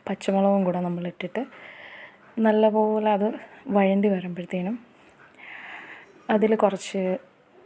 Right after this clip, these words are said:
മഞ്ഞൾപ്പൊടിയും മുളക് പൊടിയും ഇട്ട് നല്ലപോലെ മൂപ്പിക്കുക. തീ കുറച്ച് വെച്ചിട്ട്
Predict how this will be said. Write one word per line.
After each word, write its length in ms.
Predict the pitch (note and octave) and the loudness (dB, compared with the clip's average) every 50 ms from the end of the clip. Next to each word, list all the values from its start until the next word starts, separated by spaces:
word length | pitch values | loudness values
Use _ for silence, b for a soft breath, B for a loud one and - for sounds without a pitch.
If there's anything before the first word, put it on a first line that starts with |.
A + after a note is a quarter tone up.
| - G3+ | -2 -2
മഞ്ഞൾപ്പൊടിയും 600 | F#3+ F#3 F#3 F#3+ F3+ F3+ F#3 F3 F3 F3+ A3+ A#3+ - - - - - - - - - - - - - - G3+ | 0 0 0 0 0 0 0 0 0 0 -2 -4 -6 -12 -18 -20 -20 -20 -20 -20 -20 -20 -20 -20 -10 -4 0
മുളക് 240 | G3 F#3+ F#3 F#3 F#3+ F3+ | 0 2 4 4 4 2
പൊടിയും 260 | F3+ E3+ E3+ F3 G#3 A3+ - - - G3+ | 2 0 0 -2 -4 -6 -8 -6 -8 -4
ഇട്ട് 180 | - - B3 C4+ - A3 | 0 0 0 0 0 -2
നല്ലപോലെ 360 | A3 G#3 G#3 G#3+ G#3 G3+ G3+ G#3 G3+ | -2 0 0 2 2 4 4 4 4
മൂപ്പിക്കുക. 380 | F#3 F3 - - F3 - - - - - | 2 0 0 -4 -4 -2 -2 -2 0 4
തീ 80 | A3+ A3+ B3 C4 C#4+ | 4 6 6 6 6
കുറച്ച് 240 | B3 G#3+ G#3+ - - B3 | 6 6 4 2 0 -2
വെച്ചിട്ട് 280 | - - A#3 - A#3 | -2 -2 -4 -2 -2